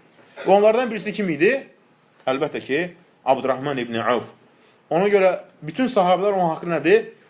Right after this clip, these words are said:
Yaxşı danışırlar. Osman ibn Affan olsun, digərlər olsun. Və ölümündən öncə, subhan radiyallahu anhu, yəni bütün mal mülkünü xərcləyir İslam dini üçün. Yəni İslamın əsas nə? Dayaqlarından birisi olur. Ölümündən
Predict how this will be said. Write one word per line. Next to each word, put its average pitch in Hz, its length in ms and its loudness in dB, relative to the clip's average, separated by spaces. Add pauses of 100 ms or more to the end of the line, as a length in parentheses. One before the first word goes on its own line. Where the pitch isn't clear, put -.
Yaxşı 151 320 0
danışırlar. 110 540 -2
Osman 165 320 -4
ibn 160 80 -4
Affan 151 280 -2
olsun, 139 380 -6
digərlər 143 320 2
olsun. 127 360 -6 (520)
Və 233 260 6 (640)
ölümündən 220 460 4
öncə, 233 460 2 (180)
subhan 143 400 -2
radiyallahu 147 360 0
anhu, 127 340 -4
yəni 190 180 -2
bütün 254 240 -2
mal 214 220 2
mülkünü 190 500 -2 (100)
xərcləyir 165 380 -2
İslam 147 380 -6
dini 120 140 -10
üçün. 95 260 -14 (460)
Yəni 123 120 -4
İslamın 202 360 -2
əsas 202 260 -2
nə? 190 180 -4
Dayaqlarından 175 720 0
birisi 147 220 -4
olur. 101 180 -4 (800)
Ölümündən 220 460 2